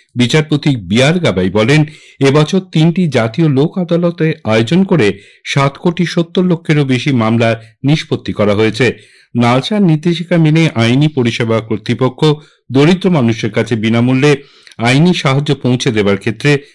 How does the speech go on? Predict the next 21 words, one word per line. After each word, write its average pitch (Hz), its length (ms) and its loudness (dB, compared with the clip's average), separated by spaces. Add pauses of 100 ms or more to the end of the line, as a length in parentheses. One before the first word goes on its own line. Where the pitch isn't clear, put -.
(140)
কাজ 135 240 -2
করে 98 220 -2
চলেছে। 110 480 -2 (460)
বিচারপতি 139 500 0
বি 123 220 0
আর 175 120 2
গাবাই 123 400 0 (280)
পরিবর্তনকামী 190 800 2
সম্প্রদায়ের 160 540 0
অধিকারের 127 560 0
ওপর 123 200 0
জোর 104 260 0
দেন। 110 260 0 (380)
দু 113 100 0
হাজার 117 260 0
বারো 113 260 0
সালে 196 280 -2
সুপ্রিম 175 400 -2
কোর্টের 175 320 -2
এক 160 180 0
মামলায় 127 440 2